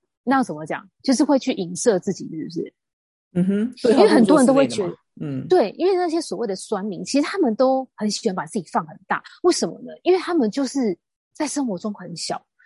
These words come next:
Speaker 1: 所以他们才会在网络上把自己放得很大。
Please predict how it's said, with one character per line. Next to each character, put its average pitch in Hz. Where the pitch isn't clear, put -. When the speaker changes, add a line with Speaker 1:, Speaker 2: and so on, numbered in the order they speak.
Speaker 1:
所 330
以 -
他 294
们 277
才 170
会 175
在 196
网 160
络 202
上 254
把 -
自 -
己 196
放 175
得 160
很 -
大。 -